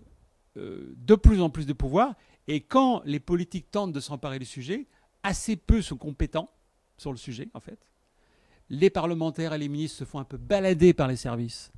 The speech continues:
sur le thème de « donnez-nous plus de moyens techniques, on va vous prévenir des attentats ». Donc, plus une, une espèce de surenchère,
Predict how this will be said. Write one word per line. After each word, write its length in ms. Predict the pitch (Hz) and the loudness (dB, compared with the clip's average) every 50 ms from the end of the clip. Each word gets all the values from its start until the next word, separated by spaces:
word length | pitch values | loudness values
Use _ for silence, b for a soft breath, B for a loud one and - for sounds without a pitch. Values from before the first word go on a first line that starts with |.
| - - | -20 -14
sur 160 | - - 139 | -8 -4 -4
le 120 | 127 127 120 | -2 -4 -4
thème 280 | - 147 143 139 123 | -6 -8 -8 -8 -6
de « 140 | 117 120 117 117 | -6 -6 -6 -4
donnez-nous 400 | 120 113 165 170 170 170 175 175 | -2 -2 0 0 0 0 -2 -2
plus 160 | - - 165 139 | -4 -6 -6 -6
de 80 | 156 | -4
moyens 220 | 151 143 143 143 - | -2 0 -2 -2 -2
techniques, 420 | - 131 - - 147 143 - - | -6 -10 -10 -8 -8 -8 -6 -6
on 60 | 135 | -6
va 120 | 117 123 123 | -4 -4 -4
vous 300 | 117 117 117 117 110 104 - - b b b b b b _ - | -4 -6 -6 -8 -8 -10 -14 -20 b b b b b b _ -10
prévenir 340 | - 143 120 131 135 131 | -10 -8 -6 -6 -4 -4
des 160 | 123 120 107 113 | -4 -6 -6 -8
attentats ». 440 | 123 - 120 113 - - - 320 - _ _ _ _ b b b b b b b b b | -8 -8 -8 -8 -8 -8 -8 -8 -12 _ _ _ _ b b b b b b b b b
Donc, 220 | - 143 139 127 - - - - _ _ | 0 0 0 0 -4 -12 -18 -20 _ _
plus 400 | - 190 233 247 214 - - - - _ | 8 10 10 8 6 4 -2 -12 -14 _
une, 120 | - 160 147 - - - | -8 -8 -8 -10 -12 -8
une 120 | - 143 143 | -6 -4 -4
espèce 220 | 135 - - 185 | 0 2 2 2
de 60 | 147 | 2
surenchère, 800 | 127 - - - 247 214 190 180 - - 185 175 165 151 139 120 | 0 -2 -2 -2 -2 0 0 -2 -2 -2 -2 -4 -4 -4 -6 -8